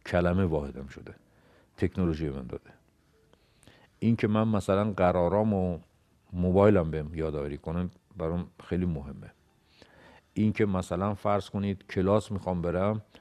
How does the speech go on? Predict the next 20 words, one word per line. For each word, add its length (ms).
امشب 400
این 120
فایل 300
رو 80
الان 260
همینجا 460
ممکنه 360
بشینم 340
یه 80
فایلی 300
رو 100
آماده 240
کنم 180
برای 160
کلاسم، 560
اینو 420
ایمیل 300
کنم 340
به 80
خودم، 440